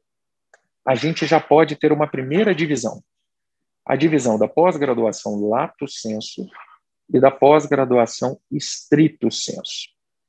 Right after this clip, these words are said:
Qual é a diferença? A pós-graduação lato sensu é aquela graduação da especialização,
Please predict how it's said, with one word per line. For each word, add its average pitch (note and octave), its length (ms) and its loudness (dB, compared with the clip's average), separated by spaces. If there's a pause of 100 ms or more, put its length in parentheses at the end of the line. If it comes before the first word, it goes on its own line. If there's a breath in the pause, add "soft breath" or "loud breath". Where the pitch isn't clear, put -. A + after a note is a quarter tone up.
(320)
Qual C3 240 6
é B2+ 80 8
a B2+ 60 6
diferença? A2 600 -2 (840)
A - 100 -4
pós-graduação A2 1120 2
lato B2+ 420 -2
sensu - 640 -4 (580)
é A2 80 2
aquela A#2+ 380 4
graduação A#2+ 760 2
da B2 360 2 (320)
especialização, C3+ 1040 0